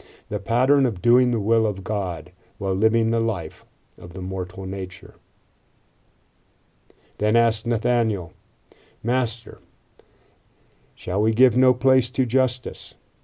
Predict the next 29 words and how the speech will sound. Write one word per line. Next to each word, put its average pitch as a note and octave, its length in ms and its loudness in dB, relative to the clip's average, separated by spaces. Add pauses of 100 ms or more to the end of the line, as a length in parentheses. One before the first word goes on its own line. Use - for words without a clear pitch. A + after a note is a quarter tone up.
(600)
The F#2 100 -8
law A2 300 2
of G2 80 0
Moses A#2 500 6
says, G#2+ 540 -4 (260)
'An F#2 140 -6
eye A2 180 2
for G#2+ 180 -2
an A2+ 80 2
eye A#2 340 2 (500)
and F#2+ 140 -8
a F2 60 -8
tooth G2 280 -6
for G#2+ 160 0
a F#2 60 0
tooth.' G2+ 440 -2 (1120)
What F2 160 -8
shall F#2+ 180 -4
we G2+ 140 -2
say?" E2+ 380 -6 (1700)
And F#2+ 140 -4
Jesus A#2 400 2
answered, A#2 540 0 (1120)
"You G#2 100 -2
shall B2+ 200 4
return B2+ 400 4
good C3 240 6
for C3+ 180 4
evil. A2+ 320 2